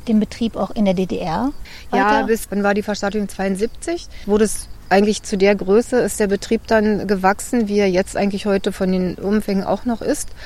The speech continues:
Speaker 2: Zweiundsiebzig wurden wir verstaatlicht. Wir waren hier in Lübbenau vierundzwanzig Gurkeneinlegereien, die sind alle über Nacht verstaatlicht worden.
Speaker 1: War Ihr Vater dann erstmal Angestellter, als er enteignet worden
Speaker 2: Ja.
Speaker 1: ist, oder wie?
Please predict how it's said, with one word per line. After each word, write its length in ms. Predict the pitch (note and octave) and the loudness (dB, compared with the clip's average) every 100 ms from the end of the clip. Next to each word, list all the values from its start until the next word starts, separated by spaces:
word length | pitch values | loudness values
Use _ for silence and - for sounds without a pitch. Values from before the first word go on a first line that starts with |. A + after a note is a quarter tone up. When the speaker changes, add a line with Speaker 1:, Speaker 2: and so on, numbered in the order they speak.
| - | -14
Speaker 2:
Zweiundsiebzig 580 | - G3 G3+ G#3 - G3+ | -2 2 2 0 -4 0
wurden 220 | G3+ G#3 | 2 4
wir 80 | G3+ | 2
verstaatlicht. 840 | G3 - F3 G#3 D4+ D#4+ - - - | -2 -2 0 0 0 -2 -2 -10 -6
Wir 120 | - F#3 | -2 2
waren 200 | F#3 G3+ | 2 2
hier 240 | G3+ A#3+ | 2 2
in 60 | A3 | 2
Lübbenau 280 | G#3 G#3 | 2 0
vierundzwanzig 560 | G#3+ A#3+ A#3 G#3+ A3 G#3+ | 0 0 -2 -2 -4 -2
Gurkeneinlegereien, 800 | G#3+ G#3 F#3 G3+ G3 F3+ F#3+ G3 | -2 -2 -2 -2 0 0 0 0
die 80 | F3+ | -2
sind 200 | F#3 - | -2 -2
alle 240 | F#3+ G3 | 0 0
über 160 | F#3+ G3+ | -2 -2
Nacht 220 | F#3+ - | -4 -6
verstaatlicht 540 | F#3+ - E3+ G3 - | -6 -4 -4 -4 -6
worden. 300 | E3 E3 E3 - - | -6 -4 -6 -10 0
Speaker 1:
War 220 | G#3+ - | 0 2
Ihr 160 | A3+ G3 | 2 0
Vater 420 | - F#3+ B3+ C4 | 2 -2 2 0
dann 200 | A#3+ A3 | 2 0
erstmal 300 | G#3+ - G#3 | -2 0 -2
Angestellter, 720 | E3+ G#3+ C4+ - C#4+ C#4+ C#4+ B3 - | -2 0 -2 0 -2 0 0 -2 -2
als 240 | B3+ C4 - | 0 2 2
er 100 | C4 | 2
enteignet 540 | A#3 - A#3 B3+ A#3 | 2 2 0 0 0
worden 220 | A#3+ A#3+ | 2 4
Speaker 2:
Ja. 120 | A#3 A#3+ | 4 4
Speaker 1:
ist, 140 | F3+ | 2
oder 200 | - G#3+ | 2 4
wie? 160 | A3+ | 2